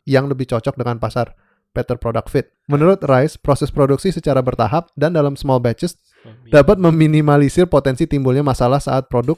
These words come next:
Speaker 1: digunakan pengguna, karena setiap kecacatan dapat diidentifikasi dan diperbaiki secara langsung pada setiap tahap produksi, yang dalam jangka panjang akan menghemat waktu dan sumber daya sebuah startup.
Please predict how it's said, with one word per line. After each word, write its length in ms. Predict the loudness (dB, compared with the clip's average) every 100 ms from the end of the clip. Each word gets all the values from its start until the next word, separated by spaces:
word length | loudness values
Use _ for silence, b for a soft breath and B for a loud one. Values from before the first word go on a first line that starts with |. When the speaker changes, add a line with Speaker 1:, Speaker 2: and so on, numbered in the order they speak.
| -6
Speaker 1:
digunakan 480 | -6 -4 -6 -6
pengguna, 480 | -6 -6 -4 -2 -2 -4 _ _
karena 180 | -8 -8
setiap 480 | -10 _ -4 -2 -2
kecacatan 560 | -6 -6 -4 -2 -2
dapat 240 | -2 -4 -4
diidentifikasi 1120 | -4 -4 -4 -4 -6 -8 -8 -6 -4 -6 -6
dan 160 | -4 -4
diperbaiki 560 | -4 -6 -4 -4 -4
secara 320 | -10 -8 -6
langsung 400 | -6 -6 -6 -6 -8 b b
pada 240 | -2 -2
setiap 400 | -2 -4 -4 -4
tahap 160 | -6 -6
produksi, 560 | -6 -6 -6 -8 -8 _ _ _
yang 100 | -6
dalam 240 | -2 0 0
jangka 240 | -2 -4 -4
panjang 320 | -4 -2 -4 -4
akan 260 | -6 -4 -6
menghemat 420 | -8 -8 -8 -10
waktu 320 | -10 -8 -6
dan 160 | -4 -4
sumber 300 | -4 -6 -4
daya 160 | -2 -2
sebuah 240 | -2 -6
startup. 540 | -2 -4 -2 -4 -6